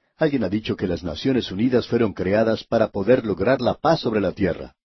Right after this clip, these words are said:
Sin embargo, ese es el lugar donde se lleva a cabo grandes batallas verbales,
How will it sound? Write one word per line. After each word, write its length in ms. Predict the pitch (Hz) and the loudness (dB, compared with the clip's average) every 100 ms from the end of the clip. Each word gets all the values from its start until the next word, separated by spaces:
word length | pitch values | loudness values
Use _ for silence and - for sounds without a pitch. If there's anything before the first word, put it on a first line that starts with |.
| _ _ _ _ | _ _ _ _
Sin 160 | - 170 | -2 0
embargo, 420 | 139 143 127 113 _ _ _ _ - | 4 4 2 -2 _ _ _ _ 2
ese 240 | 147 151 | 2 2
es 100 | 139 | 0
el 60 | 117 | 0
lugar 280 | 90 123 123 | 4 4 4
donde 260 | 120 110 | 2 2
se 160 | - 92 | 0 -2
lleva 240 | 120 123 | 2 2
a 60 | 95 | 2
cabo 320 | 123 123 110 | 2 2 2
grandes 540 | 90 104 170 190 165 131 | 2 4 4 4 2 4
batallas 600 | 127 - 170 180 147 98 | 2 4 2 4 2 2
verbales, 560 | 92 85 80 78 - | -2 0 -2 -4 -12